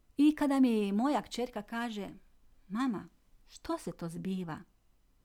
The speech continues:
Ja neću više biti dobra jer vidim da dobro prolaze samo agresivni i zli ljudi.” I tužna sam kao roditelj kad to čujem, kad vidim razočaranost u očima svoga djeteta,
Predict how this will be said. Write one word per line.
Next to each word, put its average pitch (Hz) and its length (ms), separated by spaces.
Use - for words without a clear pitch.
Ja 220 120
neću 294 340
više 262 240
biti 214 240
dobra 202 420
jer 175 240
vidim 185 360
da 175 160
dobro 196 340
prolaze 190 440
samo 185 320
agresivni 185 500
i 180 40
zli 185 160
ljudi.” 190 460
I - 60
tužna 285 340
sam 170 180
kao 175 220
roditelj 180 300
kad - 140
to 170 100
čujem, 208 400
kad 190 180
vidim 202 280
razočaranost 208 880
u 202 100
očima 240 300
svoga 196 340
djeteta, 185 560